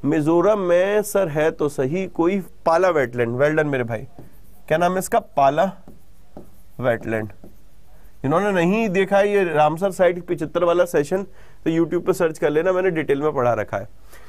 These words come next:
Which airline has joined sustainable initiative spearheaded by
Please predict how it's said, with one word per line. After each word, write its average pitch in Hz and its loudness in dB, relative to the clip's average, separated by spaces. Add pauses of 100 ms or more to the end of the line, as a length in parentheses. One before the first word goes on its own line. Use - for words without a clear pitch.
(160)
Which 202 2
airline 220 2
has 226 2
joined 165 2
sustainable 190 2
initiative 190 0 (1080)
spearheaded 202 2
by 175 4